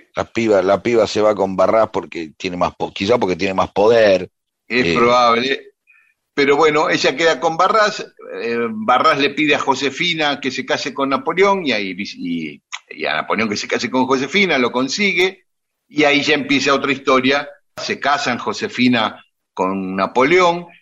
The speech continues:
Speaker 2: Teresa es una de las testigos de casamiento, pero después que, eh, Napoleón fue emperador, porque hasta ese momento no era emperador, le prohibió a Josefina ver a Teresa. Escribió una carta donde dice: "Te prohíbo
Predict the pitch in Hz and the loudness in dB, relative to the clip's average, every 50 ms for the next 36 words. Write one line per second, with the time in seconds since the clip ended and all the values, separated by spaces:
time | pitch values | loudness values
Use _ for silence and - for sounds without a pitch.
0 | _ _ _ _ _ _ _ - 139 139 151 190 196 196 170 156 139 - 160 170 | _ _ _ _ _ _ _ 0 0 2 4 4 2 2 2 0 0 0 -2 -2
1 | 165 151 139 131 127 113 - - 120 101 _ - 202 196 160 127 113 101 107 104 | 0 0 0 0 0 -2 -4 -6 -16 -14 _ -4 -2 0 0 0 0 -2 -2 -4
2 | - 104 - - 113 113 127 127 117 101 95 90 87 110 120 143 - _ _ _ | -4 -4 -4 -2 0 2 2 2 2 2 -2 -4 -2 -4 -4 -4 -6 _ _ _
3 | _ _ _ _ _ _ - 151 127 107 101 80 69 - - _ _ _ _ _ | _ _ _ _ _ _ 0 0 0 2 0 -2 -4 -8 -14 _ _ _ _ _
4 | _ - 85 85 - - - 120 127 139 131 - - - _ _ - - 85 82 | _ -14 -12 -12 -10 -6 -2 0 0 0 -2 -4 -12 -16 _ _ -12 -10 -8 -8
5 | - - 76 - 78 80 76 76 - 82 82 90 104 113 110 101 85 73 67 - | -8 -10 -12 -10 -8 -8 -8 -4 -2 -2 0 2 2 2 2 2 0 -4 -8 -16
6 | _ _ _ _ _ - 107 117 120 107 113 110 98 101 104 104 98 87 90 104 | _ _ _ _ _ -4 0 0 0 0 0 -2 0 0 2 0 0 0 -2 -4
7 | 135 - - _ _ _ _ _ _ - 73 - 65 - - 73 76 - 90 85 | -6 -8 -16 _ _ _ _ _ _ -18 -16 -16 -16 -14 -10 -10 -10 -8 -6 -6
8 | 85 87 95 95 90 87 82 95 101 101 98 98 98 - 110 104 117 123 127 127 | -4 -4 -4 -4 -4 -6 -4 -2 -2 -2 -2 -2 -2 -4 -2 0 2 2 2 2
9 | 127 127 - - - - - - - - 117 123 131 127 123 120 127 131 131 127 | 2 0 -4 -16 -20 -20 -20 -14 -6 -2 0 0 2 2 2 2 2 4 4 4
10 | 139 156 147 - - 135 123 - 123 - - 135 139 139 139 139 139 143 143 - | 4 4 2 2 0 -2 0 -2 -4 -4 -2 -2 0 2 2 2 0 -2 -4 -8
11 | - _ _ _ _ - 98 95 107 120 123 - - - - _ _ - 107 107 | -18 _ _ _ _ -14 -8 -2 0 2 2 0 -2 -6 -14 _ _ -6 -6 -6
12 | 101 - 104 101 95 90 80 - - 73 69 - - _ _ _ _ _ _ _ | -6 -4 -4 -4 -4 -4 -8 -8 -12 -14 -14 -16 -18 _ _ _ _ _ _ _
13 | _ - - - - - - - - 95 101 107 110 104 - 120 120 123 120 - | _ -20 -20 -20 -18 -18 -14 -10 -6 -4 -2 0 -2 -2 0 0 0 0 0 0
14 | - 120 110 107 104 104 101 107 113 110 - 127 120 127 147 139 127 - - 147 | 0 2 2 2 0 0 0 0 0 -2 -2 -6 -4 -2 -2 -2 -2 0 0 0
15 | 156 165 196 226 233 226 220 214 214 202 208 - | 0 2 2 0 0 0 2 2 2 2 0 -8